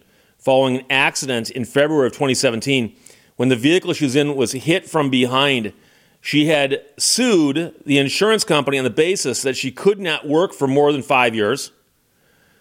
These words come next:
play with her children, or carry out basic chores because of constant back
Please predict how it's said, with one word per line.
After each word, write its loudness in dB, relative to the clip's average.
play 2
with 0
her 2
children, 0
or 2
carry 2
out -4
basic 0
chores 0
because -2
of -12
constant -2
back 0